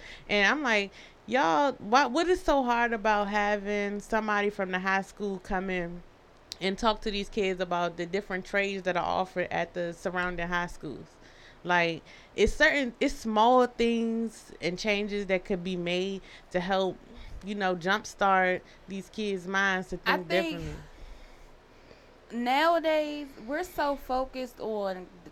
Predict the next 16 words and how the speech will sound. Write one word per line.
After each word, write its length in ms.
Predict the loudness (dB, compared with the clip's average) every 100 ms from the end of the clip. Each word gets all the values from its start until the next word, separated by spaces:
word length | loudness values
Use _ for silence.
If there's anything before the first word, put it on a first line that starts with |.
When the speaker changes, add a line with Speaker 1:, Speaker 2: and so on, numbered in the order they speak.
| -10
Speaker 2:
Common 360 | -4 -4 -4
Core 240 | -4 -4 -4
bullshit 760 | -6 -6 -6 -8 -8 -8 -8
and 160 | -8 0
all 220 | 0 0
this 160 | -2 -4
other 260 | -6 -6
stuff 380 | -10 -6 -6 -6 -10 -20 -20 -20 -20 -20 -2
that 480 | 4 6 4 0 -8 -18 -20 -10
we 220 | -6 -6 -2
aren't 320 | 0 0 -2 -8
really 280 | -6 -4 -6
teaching 560 | -8 -10 -10 -10 -10 -8
the 100 | -8
kids 680 | -10 -10 -10 -10 -12 -14 -12
how 240 | -6 -4